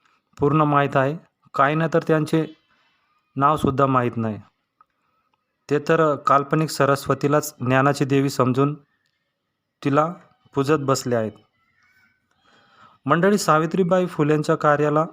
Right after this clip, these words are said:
उजाळा देण्याअगोदर आपण आपल्या चॅनलचा हेतू पाहूया. या चॅनलवरून कोणत्याही जाती, धर्म, वर्णावर आधारित द्वेष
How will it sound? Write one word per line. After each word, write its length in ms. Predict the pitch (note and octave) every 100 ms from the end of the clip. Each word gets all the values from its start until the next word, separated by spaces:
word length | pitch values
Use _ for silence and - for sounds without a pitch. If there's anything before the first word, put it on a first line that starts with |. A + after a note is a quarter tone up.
| _ _ -
उजाळा 360 | B2+ D3+ D#3
देण्याअगोदर 600 | C#3 C3+ D3+ C#3+ C3+ C3+ C3
आपण 400 | B2 B2 D3+ C#3
आपल्या 320 | B2+ C3+ C3+
चॅनलचा 420 | C3 C3 B2+ C#3
हेतू 280 | B2 A#2+ D3
पाहूया. 380 | C#3 C3 C3+ E3+ - _ _ _ _ _ _ _ _ _ _ _ _ _ _ _ _ - _ _ _ _ _ _ _ _ B2+
या 180 | E3+
चॅनलवरून 680 | F#3 F3 E3+ E3+ E3 D#3+ F3
कोणत्याही 420 | - D3 D3 D#3+
जाती, 320 | D3 C#3+ C#3+ D3+
धर्म, 340 | B2+ B2+ C#3+
वर्णावर 500 | C#3+ C3+ C3+ C#3 C#3+
आधारित 340 | B2+ B2+ C#3
द्वेष 280 | C3+ C3+ D3